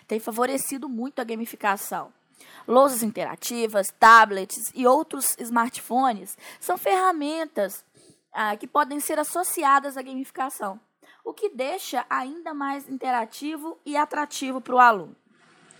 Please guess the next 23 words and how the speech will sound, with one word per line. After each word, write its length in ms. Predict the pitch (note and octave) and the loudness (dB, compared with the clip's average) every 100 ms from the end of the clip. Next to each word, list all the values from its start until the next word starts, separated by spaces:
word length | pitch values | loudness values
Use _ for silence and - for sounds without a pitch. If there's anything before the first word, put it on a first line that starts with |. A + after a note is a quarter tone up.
| - - - - - - - | -20 -20 -20 -20 -20 -18 -4
O 60 | C#4+ | 4
mais 240 | F4 G#4+ | 6 6
importante 800 | G4+ - G3+ - B3+ A#3 A#3+ - | 2 0 -2 6 6 6 0 -2
é 80 | A#3 | 0
saber 380 | B3+ B3 B3 C#4 | 4 4 4 2
que 100 | C#4+ | 0
a 60 | |
linguagem 500 | C4 A#3+ B3 C#4+ C4+ | 0 4 6 6 2
dos 140 | G#3+ F#3 | -4 2
jogos 460 | G#3+ A3+ F#3+ F#3+ - | 8 8 8 -2 -4
é 120 | A#3+ | -2
bem 180 | A3 D#4 | -2 -2
familiar 500 | - C#4+ C4+ A#3+ A#3+ | -2 -2 4 6 6
à 60 | |
maioria 320 | B3 A#3+ A3+ A#3 | 4 2 2 0
dos 160 | G3+ | -2
alunos. 580 | G#3 F3 D#3 - - - _ _ _ - | -2 -2 -6 -20 -20 -20 _ _ _ -6
Por 160 | C#4 | -2
isso, 260 | D#4 D4 C4 | 0 -2 -2
facilmente 800 | - E4+ - C4+ A#3+ B3+ C4+ A3 | 2 2 2 -4 -4 -4 -8 -10
você 280 | A#3 - | -10 -6
os 140 | C4 - | -6 -6
conquistará 840 | - E4+ - - C#4+ A#3+ G3 A3 | -6 -4 -4 2 4 6 6 2